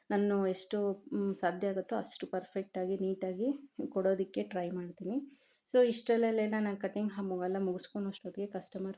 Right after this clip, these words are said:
ಫೋನ್ ಮಾಡಿದ್ರು, ನಂಗೆ ಬ್ಲೌಸ್ ಅರ್ಜೆಂಟ್ ಇದೆ ಅಂತಂದ್ಬಿಟ್ಟು.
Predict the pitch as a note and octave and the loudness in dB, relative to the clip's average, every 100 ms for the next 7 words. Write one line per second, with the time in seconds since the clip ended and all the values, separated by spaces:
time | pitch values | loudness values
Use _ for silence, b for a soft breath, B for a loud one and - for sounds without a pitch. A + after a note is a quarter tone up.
0 | - F3 F3 F3 E3 E3+ F3 B3+ C#4+ - | -6 -4 -2 -2 -4 -4 -4 -4 -6 -6
1 | - F3 F#3 F3+ F3+ F#3+ F#3 D#3+ F3 F#3 | -2 0 0 0 0 0 -2 -4 -4 -2
2 | F#3 F3+ F3 F3 F3 E3+ E3+ E3+ B3+ C#4 | -2 -2 -4 -6 -6 -6 -6 -6 -6 -6
3 | B | B